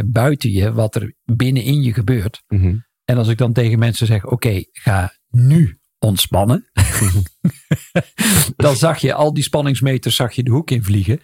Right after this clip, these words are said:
Speaker 2: Mhm.
Speaker 1: Want dan krijg je precies het tegenovergestelde effect. Dus wat je graag zou willen hebben, dat geldt ook voor span-, dan spontaniteit. Je zegt van, "Nou,
Speaker 2: Ja.
Speaker 1: oké,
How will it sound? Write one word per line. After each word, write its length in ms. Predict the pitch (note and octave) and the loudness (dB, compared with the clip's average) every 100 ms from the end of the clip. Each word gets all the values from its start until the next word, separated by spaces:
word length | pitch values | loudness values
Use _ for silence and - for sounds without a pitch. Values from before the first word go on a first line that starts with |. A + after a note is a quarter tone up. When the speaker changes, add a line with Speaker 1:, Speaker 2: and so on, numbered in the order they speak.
| - | -4
Speaker 2:
Mhm. 240 | G#2 F2+ F#2+ - | 0 0 -2 -2
Speaker 1:
Want 160 | B2 | -2
dan 100 | A#2+ | -2
krijg 260 | A2+ A#2+ G#2+ | 0 0 -2
je 80 | - | -6
precies 240 | - C3+ | -4 -4
het 80 | - | -2
tegenovergestelde 840 | B2+ G2+ A#2+ A#2 B2 A#2+ A#2+ A#2+ A#2 | -4 0 0 0 -2 -2 -2 -2 -2
effect. 280 | - B2+ | -2 -4
Dus 140 | - - | -4 -4
wat 200 | F#2+ - | -4 -2
je 300 | F2+ F2 - _ _ _ | -2 -2 -4 _ _ _
graag 460 | A#2+ A2+ A#2 G#2 - | -18 -4 -2 0 0
zou 160 | G2 | 0
willen 200 | F#2+ F#2 | 0 2
hebben, 240 | G2+ A#2 F2 | 2 0 -2
dat 160 | F2+ | -4
geldt 220 | - E2+ G#2+ | -4 -4 -6
ook 140 | - | -6
voor 120 | A2 | -6
span-, 240 | - G2 G2+ | -4 -2 0
dan 260 | F2 F#2+ | -2 -2
spontaniteit. 880 | - - - A2 G#2+ F#2+ G2 A2 F2 | -6 -14 -6 -4 -2 -2 0 -2 -2
Je 60 | - | -4
zegt 200 | F#2 F2 | -4 -2
van, 80 | G#2 | -2
"Nou, 140 | G#2+ | 0
Speaker 2:
Ja. 60 | F#2+ | 0
Speaker 1:
oké, 240 | E2+ D2+ | 0 -6